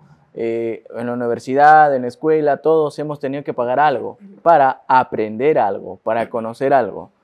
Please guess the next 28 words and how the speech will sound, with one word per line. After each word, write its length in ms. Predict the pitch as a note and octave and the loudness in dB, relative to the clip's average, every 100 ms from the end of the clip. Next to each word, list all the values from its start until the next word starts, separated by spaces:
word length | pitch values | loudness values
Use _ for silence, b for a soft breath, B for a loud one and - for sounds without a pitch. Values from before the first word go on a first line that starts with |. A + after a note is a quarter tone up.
| _ _ - | _ _ -4
Dentro 320 | F#3+ F#3 E3 | -2 2 2
de 120 | D#3 | 2
C 140 | G#3 | -2
C 140 | G#3+ F#3+ | -2 -2
A 40 | |
Academic, 460 | F#3 F3+ F#3+ D#3+ E3 _ _ _ _ _ | 0 0 -2 -4 -10 _ _ _ _ _
y 120 | C#3+ G3+ | -2 -2
esto 160 | G#3 | -2
es 80 | G#3+ | -8
para 220 | G#3+ F3 | -4 -4
todos 200 | G3 G#3+ | -4 -4
los 160 | G3+ E3 | -4 -6
alumnos 480 | E3 A3 D#3+ C3+ - | -4 -4 -4 -8 -8
y 60 | |
para 240 | A#2 B2 B2 | -4 -4 -2
todos 280 | G3 G3 | -2 0
los 160 | F3 D3 | -2 -4
que 120 | C#3 | -8
no 100 | D#3+ | -10
son 180 | D#3 E3+ | -8 -8
alumnos 440 | C#3+ F3 E3+ C3 B2 | -4 -4 -4 -8 -10
también 460 | B2+ C#3+ D3+ C#3 | -10 -8 -10 -8
dentro 420 | C3 C#3 B2+ B2+ | -8 -8 -4 -2
de 160 | A#2+ A2+ | -2 -4
C 200 | - C3+ | -8 -12
C 160 | - C3 | -8 -10
A 20 | |
Academic. 480 | B2+ C3 D3 A2+ | -6 -6 -6 -8